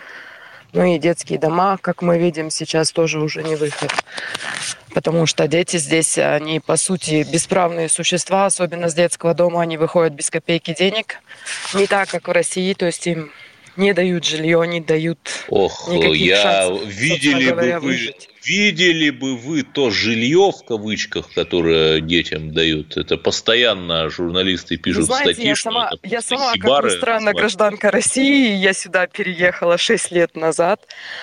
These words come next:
Speaker 1: но все-таки это лучше, чем выйти вообще без какого-либо соцобеспечения, без, э, толком образования, потому что все ч-, э, колледжи в основном находятся в частных руках, и дети попросту не могут себе позволить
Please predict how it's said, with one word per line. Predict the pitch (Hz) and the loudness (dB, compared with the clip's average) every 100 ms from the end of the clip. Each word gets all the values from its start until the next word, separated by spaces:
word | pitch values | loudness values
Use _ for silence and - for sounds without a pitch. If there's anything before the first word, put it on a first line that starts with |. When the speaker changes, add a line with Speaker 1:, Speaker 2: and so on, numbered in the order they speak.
| - | -12
Speaker 1:
но | - 196 196 180 165 - | -2 4 6 4 2 -4
все-таки | - 262 269 226 190 | -2 0 0 0 0
это | 180 180 | 2 2
лучше, | 180 190 175 | 0 -2 -2
чем | - 180 175 | 0 0 2
выйти | 190 - 160 | 0 2 0
вообще | - 160 185 - - | 0 0 2 2 0
без | 196 160 | -2 -4
какого-либо | - - 190 175 165 156 | -2 2 4 4 2 0
соцобеспечения, | 156 190 180 175 156 - - - 214 226 160 - - - - - | -2 0 0 -2 -4 -8 -4 0 0 2 -2 -2 -12 -18 -20 -18
без, | 160 151 208 - | -2 2 4 2
э, | 185 165 160 160 | -2 2 2 2
толком | - 196 - 175 | 2 0 2 0
образования, | 160 156 165 165 165 202 220 | 0 0 0 2 2 2 0
потому | 208 175 170 165 | -4 -4 -2 0
что | - 165 160 160 160 156 | 0 2 2 4 2 0
все | - - 190 170 | -4 0 2 2
ч-, | - | 0
э, | 175 170 | 2 0
колледжи | - 185 185 165 165 | 2 2 2 0 0
в | |
основном | 165 - 175 175 165 | -2 -2 -2 0 0
находятся | 160 180 170 - - | 0 2 2 0 -4
в | |
частных | - 180 170 165 165 | 0 0 0 -6 -6
руках, | 175 165 175 175 - | -6 -2 -2 -2 -8
и | 185 170 160 156 | -8 -4 -2 0
дети | 180 175 - | 0 -2 0
попросту | 175 170 165 - 170 | 0 2 -2 -4 -4
не | 180 | 0
могут | 175 156 | 0 0
себе | - 156 160 | -4 -4 -2
позволить | 160 156 165 151 | -2 2 2 0